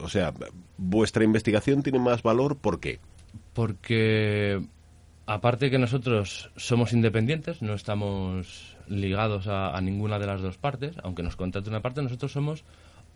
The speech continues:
Speaker 2: eh, objetivos. Eh, de hecho, nuestros informes tienen validez como una prueba pericial tasada. Nuestros informes de investigación deben ir siempre apoyados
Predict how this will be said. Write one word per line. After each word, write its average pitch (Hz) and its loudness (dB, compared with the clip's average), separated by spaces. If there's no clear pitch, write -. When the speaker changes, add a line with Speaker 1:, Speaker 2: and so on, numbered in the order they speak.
Speaker 2:
eh, 95 0
objetivos. 95 -2
Eh, 95 -2
de 90 -2
hecho, 120 -4
nuestros 95 -4
informes 120 -4
tienen 117 -4
validez 101 -2
como 95 -2
una 107 -2
prueba 110 -2
pericial 104 -6
tasada. 90 -8
Nuestros 110 0
informes 139 0
de 147 0
investigación 131 -4
deben 120 0
ir 135 2
siempre 143 -2
apoyados 143 -2